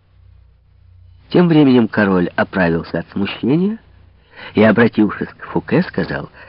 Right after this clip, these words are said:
«Значит, вы приглашаете нас?» «Да, государь». «На какой день?» «Какой вы сочтете удобным, Ваше Величество?»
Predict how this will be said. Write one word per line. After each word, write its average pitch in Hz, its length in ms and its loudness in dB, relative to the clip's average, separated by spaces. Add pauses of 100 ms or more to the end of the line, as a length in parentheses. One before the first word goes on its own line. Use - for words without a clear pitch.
(320)
«Значит, - 500 -6
вы 82 220 -2
приглашаете 156 720 -2
нас?» 139 200 -10 (520)
«Да, 113 240 -6
государь». - 440 -12 (1200)
«На - 100 -2
какой 90 320 0
день?» 90 300 -4 (1160)
«Какой - 320 -4
вы 95 120 0
сочтете - 540 -2
удобным, 92 560 0
Ваше 69 260 -8
Величество?» - 600 -12